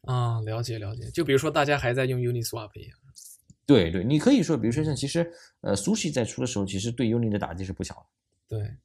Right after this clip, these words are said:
Speaker 2: 但，但确实我，
Speaker 1: 对，更有逻辑性。
Speaker 2: 如果说我实，实打实的讲，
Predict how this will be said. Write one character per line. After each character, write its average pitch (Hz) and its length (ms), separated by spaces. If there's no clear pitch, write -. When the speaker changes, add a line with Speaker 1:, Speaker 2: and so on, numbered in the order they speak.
Speaker 2:
但， 143 120
但 165 120
确 165 160
实 101 80
我， - 60
Speaker 1:
对， 117 40
更 - 80
有 92 40
逻 - 20
辑 101 40
性。 113 60
Speaker 2:
如 127 40
果 120 140
说 110 280
我 - 180
实， - 220
实 - 160
打 90 140
实 - 120
的 92 60
讲， - 220